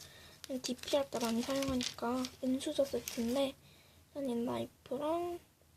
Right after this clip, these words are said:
금색도 있는데 별로 안 예쁜 것 같아서 그냥 숟가락.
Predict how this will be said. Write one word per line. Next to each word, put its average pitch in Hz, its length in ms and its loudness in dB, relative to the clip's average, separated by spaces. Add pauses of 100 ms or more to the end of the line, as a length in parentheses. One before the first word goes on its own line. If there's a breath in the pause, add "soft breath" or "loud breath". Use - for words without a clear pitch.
(120)
금색도 285 480 4
있는데 240 360 4 (200)
별로 240 260 4
안 226 160 4
예쁜 254 240 -2
것 320 60 -8
같아서 - 260 -10
그냥 - 140 -20 (1300 soft breath)
숟가락. - 400 -6